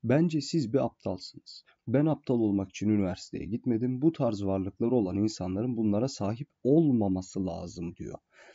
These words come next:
E, ve bu şekilde konuşuyor. Şimdi birincisi, e, Litecoin piyasada çok uzun bir zamandır var, e, ve çok ciddi bir yatırımcısı var. E, ağdaki geliştirmeler sürekli devam ederken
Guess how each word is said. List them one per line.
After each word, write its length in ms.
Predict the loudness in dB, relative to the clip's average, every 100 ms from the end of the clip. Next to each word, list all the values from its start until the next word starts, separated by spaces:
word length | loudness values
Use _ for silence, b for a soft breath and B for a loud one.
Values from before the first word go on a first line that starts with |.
| B -2
E, 260 | 0 4
ve 160 | 4 4
bu 80 | 0
şekilde 500 | 0 -2 -2 -2 -2
konuşuyor. 540 | -2 -4 -4 -10 -18 b b b
Şimdi 400 | -2 0 0 2
birincisi, 720 | 2 4 2 2 -4 -8 -10 _ -2
e, 60 |
Litecoin 1000 | 0 2 4 4 2 -8 0 0 0 -4 -4
piyasada 540 | 0 0 0 -4 -4 -8
çok 260 | -2 -2 _
uzun 480 | -4 -2 2 2 2
bir 100 | 0
zamandır 600 | -2 -4 -6 -10 -14 -14
var, 340 | -12 -10 -10 -12 b b b 0
e, 200 | 0 2
ve 100 | 0
çok 300 | 0 -2 -4
ciddi 400 | -12 -2 0 4
bir 80 |
yatırımcısı 720 | 2 2 -2 -2 -2 -4 -4 -2
var. 160 | -4 b b b -8
E, 140 | -6 -2
ağdaki 520 | -2 0 -2 -4 -2
geliştirmeler 800 | -2 -2 -4 -2 0 0 -2 -6
sürekli 540 | -2 0 0 0 -2
devam 360 | 2 2 4 4
ederken 540 | 4 2 0 -4 -8